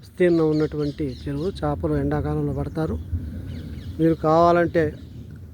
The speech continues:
సరదాగా అప్పుడప్పుడు పిల్లల్ని తీసుకుని పిక్-, పిక్నిక్ స్పాట్ లాగా రావచ్చు దగ్గరలో ఉన్నోళ్ళు. ఎక్కడికెక్కడికో వెళ్ళి వేలు వేలు, లక్షల లక్షలు ఖర్చు పెట్టొద్దు, డబ్బుల్ని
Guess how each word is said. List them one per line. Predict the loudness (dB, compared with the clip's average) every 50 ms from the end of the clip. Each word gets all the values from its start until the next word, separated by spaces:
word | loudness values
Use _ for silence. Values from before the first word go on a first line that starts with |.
| -14 -8
సరదాగా | -4 -4 -2 0 2 2 4 4 2 0
అప్పుడప్పుడు | 0 0 0 0 0 -2 -4 -4 -4 -4 -8 -14 -10 -6
పిల్లల్ని | -4 0 0 2 2 2 2 0
తీసుకుని | -2 -4 -4 -4 -2 -2 -2 -4
పిక్-, | -6 -14 -16 -16 -18 -20 -20 -20 -20 -18 -18 -18 -18 -12
పిక్నిక్ | -4 0 0 0 0 0 0
స్పాట్ | 2 2 2 4 4 4
లాగా | 4 6 6
రావచ్చు | 6 6 6 4 2 0 -4 -2 -2
దగ్గరలో | 0 2 2 2 4 4 4 4
ఉన్నోళ్ళు. | 4 2 2 0 -2 -6 -12 -20 -20 -20 -20 -20 -20 -20 -20 -20 -20 -20 -20 -20 -20 -20 -20 -20 -20 -20 -20 -18 -14 -12 -12 -12 -12 -12 -14 -14 -12 -10 -8 -8 -8 -6 -6 -4
ఎక్కడికెక్కడికో | 0 2 2 4 4 2 2 4 4 6 6
వెళ్ళి | 6 6 4 4 4
వేలు | 4 4 4 4 4
వేలు, | 4 4 4 4 4
లక్షల | 2 2 0 0 0 0
లక్షలు | -2 -2 -4 -4 -4
ఖర్చు | -4 -6 -4 -4 -4
పెట్టొద్దు, | -4 -2 -2 -4 -2 -2 -2 -2 -2 -4 -4 -4 -2 -2 -2 -2 -6 -16 -18 -18 -18 -18 -18 -18 -20 -18 -18 -16 -16 -16 -16 -14 -8 -6
డబ్బుల్ని | -6 -4 0 2 4 4 4